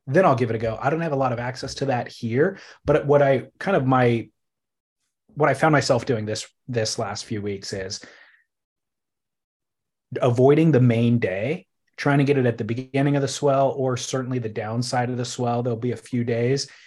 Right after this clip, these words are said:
and then try to find where there's a bend in the coast that isn't getting the full impact of the swell that I can get. You know, if it's a ten foot day, I can find a four foot spot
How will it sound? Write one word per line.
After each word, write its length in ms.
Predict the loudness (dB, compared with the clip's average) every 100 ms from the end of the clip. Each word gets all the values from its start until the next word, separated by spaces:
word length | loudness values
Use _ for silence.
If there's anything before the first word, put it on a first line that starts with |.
| _
and 120 | -4 -2
then 100 | -2
try 280 | 0 0
to 80 | 0
find 540 | -2 -2 -2 -2 -4 -6 _ _
where 140 | -4
there's 200 | -2 -2
a 60 | -4
bend 400 | -4 -4 -2 -2
in 100 | -2
the 80 | -4
coast 520 | -6 -6 -4 -6 -4
that 200 | -4 -2
isn't 300 | -2 -2 -4
getting 240 | -4 -4
the 100 | -4
full 380 | -4 -2 -2 -2 -4
impact 580 | -4 -4 -6 -8 -4
of 120 | -4 -2
the 80 |
swell 540 | -4 -2 -2 0 -2 -6 -20 -10 0
that 80 |
I 100 | 2
can 180 | 2 2
get. 320 | 2 0 -2 -2
You 140 | 0
know, 180 | 0 -2 -10 _
if 140 | -4 -2
it's 140 | 0
a 60 | -2
ten 300 | -2 -4 -4
foot 300 | -2 -4 -4 _
day, 360 | -6 -4 -4 -6 _
I 80 | -6
can 120 | -6
find 240 | -2 -2 -2
a 40 |
four 280 | -4 -4 -4
foot 260 | -4 -12 -10
spot 440 | -8 -8 -8 -12